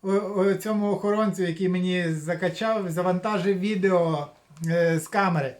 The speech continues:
Я ще відео не змонтував, в мене вже прилетів коментар такий: «Де відео?» <laughs> Відео буде, відео буде. Я просто хочу, м... Він мені завантажив відео з поганого ракурсу.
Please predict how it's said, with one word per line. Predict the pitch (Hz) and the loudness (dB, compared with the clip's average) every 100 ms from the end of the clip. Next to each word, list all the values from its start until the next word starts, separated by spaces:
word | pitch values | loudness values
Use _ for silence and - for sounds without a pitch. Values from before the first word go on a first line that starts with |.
| _ - - - - - - - _ | _ -20 -20 -20 -20 -20 -20 -20 _
Я | 170 247 | 0 2
ще | 302 214 | 2 0
відео | 233 254 226 | 0 2 4
не | 202 | 4
змонтував, | 175 196 196 180 170 165 247 269 _ _ _ - 185 | 2 2 4 4 4 4 0 -4 _ _ _ -12 -2
в | |
мене | 190 196 190 | 0 2 2
вже | 190 | 2
прилетів | - 202 220 311 226 | 2 2 2 0 2
коментар | 196 185 170 180 156 - - | 2 2 2 2 0 -8 -16
такий: | 156 - 135 - _ 151 | -16 -12 -14 -16 _ -10
«Де | 151 220 220 | 0 2 2
відео?» | 240 220 214 170 139 - - - - | 0 2 2 2 0 -8 -10 -14 -4
<laughs> | 160 - 147 - - - - - - 151 | -2 -2 -8 -10 -20 -20 -20 -20 -16 -4
Відео | 180 196 202 202 | 0 2 4 2
буде, | 202 202 180 | 2 0 2
відео | 180 175 180 | 2 4 2
буде. | 180 254 214 | 2 0 0
Я | 170 202 | 2 0
просто | 202 185 196 | -2 -4 -4
хочу, | 208 202 196 185 185 | -6 -2 2 2 4
м... | 180 175 170 160 160 180 180 180 180 170 | 4 2 -2 -8 -10 -8 -6 -6 -6 -6
Він | 277 | -8
мені | 302 277 | -6 -4
завантажив | 226 226 220 277 233 233 | 0 0 0 0 2 0
відео | 226 247 240 220 190 | -2 0 2 2 0
з | |
поганого | 156 - 202 247 233 214 | -2 -4 -2 0 0 2
ракурсу. | 214 - 127 - | 2 -2 -10 -16